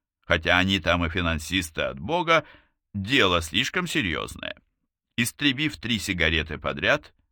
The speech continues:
вернулся в комнату и обнаружил там полное молчание,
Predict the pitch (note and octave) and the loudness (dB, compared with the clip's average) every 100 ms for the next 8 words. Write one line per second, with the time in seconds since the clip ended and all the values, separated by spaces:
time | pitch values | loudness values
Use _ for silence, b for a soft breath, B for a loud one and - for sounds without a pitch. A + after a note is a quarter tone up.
0 | _ _ _ _ _ _ F#2+ A2 G2 F#2+ | _ _ _ _ _ _ 2 2 2 -2
1 | F#2+ A#2 G2+ - D2 C#2+ C#2+ D2 C#2+ - | 0 -2 -2 -4 -4 -4 -6 -8 -10 -14
2 | _ _ _ _ _ _ G#2 G2 F#2 F#2 | _ _ _ _ _ _ 4 4 4 2
3 | A2+ D3 C#3 G2 A#2+ G#2+ D#2 F#2 G2+ G#2 | 2 0 0 2 2 2 -2 0 2 2
4 | G#2+ G#2+ G2+ G2 F#2 - - G1+ G1+ G1+ | 4 4 4 2 0 -4 -4 -4 -4 -8
5 | - | -8